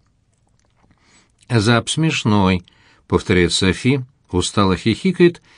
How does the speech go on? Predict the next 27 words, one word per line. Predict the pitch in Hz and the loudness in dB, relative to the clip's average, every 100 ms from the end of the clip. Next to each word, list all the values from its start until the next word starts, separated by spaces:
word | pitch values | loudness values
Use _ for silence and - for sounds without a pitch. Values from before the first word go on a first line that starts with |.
| _ _ _ | _ _ _
и | 175 | 0
сжимает | 151 135 156 147 131 | 2 2 0 0 -2
пальчиками | 160 156 - 131 131 | -2 -2 -2 -2 0
мой | 127 135 | 0 0
подбородок. | 131 139 127 101 78 78 - - _ _ _ _ _ _ - | 0 0 2 2 2 -2 -8 -16 _ _ _ _ _ _ -6
Я | 85 90 | 0 2
беру | 78 87 90 | 2 2 4
её | 87 85 | 4 4
ладошку | 90 92 107 - | 2 0 0 0
и | 82 | -2
прижимаю | 87 80 87 90 90 | -2 -2 0 2 0
к | 85 | 0
своей | 90 92 90 | -2 2 2
щеке. | 85 - 107 95 85 - _ _ _ | 0 -4 -4 -2 -4 -8 _ _ _
«Ага», | 92 90 82 85 120 143 - _ | -4 -2 0 -2 -4 -6 -12 _
соглашаюсь | - 160 147 156 - 156 135 - | -6 -2 2 2 4 4 4 2
я, | 160 156 - _ _ _ _ - | -2 -2 -8 _ _ _ _ -2
«обхохочешься». | 196 196 202 - 98 82 85 - 80 78 _ _ _ _ _ _ _ _ _ _ _ _ _ _ _ | 0 2 0 2 0 0 -4 -4 -8 -10 _ _ _ _ _ _ _ _ _ _ _ _ _ _ _
Вечером | - 113 220 - 214 214 175 - _ _ _ _ _ - | -2 4 4 4 4 4 2 -4 _ _ _ _ _ -2
мы | 110 | 2
с | 202 | 2
Тамарой | 170 160 156 110 | 2 0 2 2
сидим | - 123 123 | 2 2 4
на | |
веранде | 110 113 127 113 | 4 4 2 2
на | 110 110 | 0 0
качелях, | 139 135 190 185 - | -2 0 2 2 0